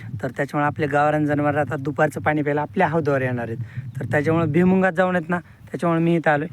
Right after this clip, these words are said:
आता येणारच आहेत आपले जनावरं, तर तिकडून आलेत. आता आलेत आपले जनावरं. शुभश्री सगळ्यात पुढे, मोते असं नाही ह्यांच्यात कुठंतरी. हा, त्या सीताच्या पलीकडून मोत्या. शुभश्री आहे,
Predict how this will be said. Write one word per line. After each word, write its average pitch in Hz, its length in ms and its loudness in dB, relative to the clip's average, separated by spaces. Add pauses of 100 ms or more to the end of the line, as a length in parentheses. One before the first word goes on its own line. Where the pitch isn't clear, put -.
(220)
आता - 140 0
येणारच 156 340 4
आहेत 151 160 0
आपले 147 220 0
जनावरं, 135 360 2 (680)
तर 123 280 4 (120)
तिकडून 135 360 0
आलेत. 123 260 0 (720)
आता - 200 4
आलेत 135 300 2
आपले 139 280 2
जनावरं. 131 420 2
शुभश्री 131 720 2
सगळ्यात 123 360 2 (120)
पुढे, 117 140 4
मोते 135 380 4
असं 175 260 2
नाही 143 100 6
ह्यांच्यात 127 320 0
कुठंतरी. 120 400 2 (480)
हा, 113 280 2
त्या - 300 -2
सीताच्या 160 400 0
पलीकडून 156 520 2
मोत्या. 147 360 2 (420)
शुभश्री 226 420 4
आहे, 214 380 2